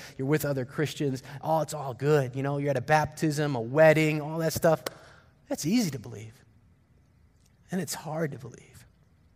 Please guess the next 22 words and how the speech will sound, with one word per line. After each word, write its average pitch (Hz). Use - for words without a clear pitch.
when 147
you 127
get 135
the 131
call. 135
Your 151
husband 127
has 120
Alzheimer's. 113
You 147
have 135
Parkinson's. 123
You're 180
fired 170
from 147
your 123
job. 127
You 151
don't 160
even 143
know 131
why. 127